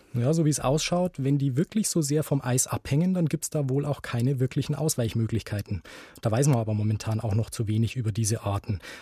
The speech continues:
Fakt ist aber, das Meereis geht die letzten Jahre kontinuierlich zurück. Unter Umständen ein massives Problem für diese Robbenarten. Als nächstes geht's ins alte Ägypten.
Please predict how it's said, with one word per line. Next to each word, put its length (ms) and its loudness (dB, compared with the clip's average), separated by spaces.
Fakt 300 -4
ist 120 4
aber, 200 4
das 160 2
Meereis 360 2
geht 160 -2
die 60 0
letzten 300 0
Jahre 280 2
kontinuierlich 760 0
zurück. 440 -2
Unter 240 0
Umständen 520 2
ein 20 4
massives 460 2
Problem 360 2
für 100 -6
diese 200 -2
Robbenarten. 560 -4
Als 160 2
nächstes 560 2
geht's 260 0
ins 320 0
alte 300 2
Ägypten. 640 0